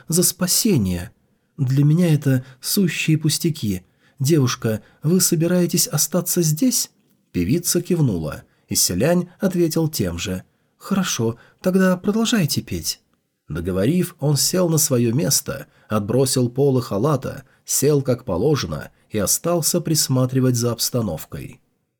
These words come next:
Другие мужчины, видя, что он не уходит, а продолжает наблюдать за ними,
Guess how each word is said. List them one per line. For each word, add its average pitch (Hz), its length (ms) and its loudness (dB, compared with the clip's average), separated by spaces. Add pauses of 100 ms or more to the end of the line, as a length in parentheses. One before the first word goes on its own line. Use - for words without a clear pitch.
(360)
Другие 101 500 0
мужчины, 160 600 2
видя, 170 280 0
что 160 280 0
он 160 120 2
не 123 120 4
уходит, 123 520 -2 (220)
а 131 100 2
продолжает 139 640 2
наблюдать 143 480 2
за 113 160 2
ними, 120 440 0